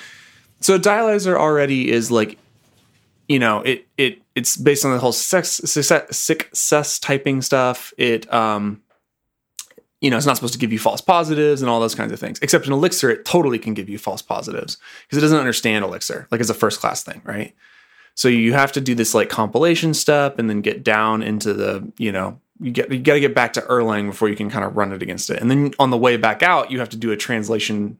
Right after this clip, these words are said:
back into Elixir in order to give meaningful errors.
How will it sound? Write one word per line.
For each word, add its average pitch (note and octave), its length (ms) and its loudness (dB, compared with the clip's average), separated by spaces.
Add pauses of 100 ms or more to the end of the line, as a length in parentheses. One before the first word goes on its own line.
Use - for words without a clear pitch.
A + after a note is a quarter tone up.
back C3+ 400 0
into A2+ 240 -2
Elixir G#2 480 0
in G#2 80 -2
order G#2+ 240 0
to G#2 60 -2
give A2 260 2
meaningful G2+ 400 -4
errors. - 320 -10